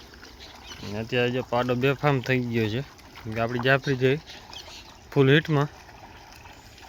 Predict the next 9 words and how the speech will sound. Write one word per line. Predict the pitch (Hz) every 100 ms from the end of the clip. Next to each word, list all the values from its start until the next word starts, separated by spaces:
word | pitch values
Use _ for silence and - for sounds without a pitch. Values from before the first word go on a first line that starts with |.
| - - - - 101
એટલે | 101
હવે | 117
થઈ | 120 131 147
જાહે. | 147 131 127 - - - - - - - - - - - - - 110
બાકી | 120 -
નીકળી | 120 131 135 143 123
જાહે | 110
આગળ | 110 131 139 120
ભેહું. | 120 131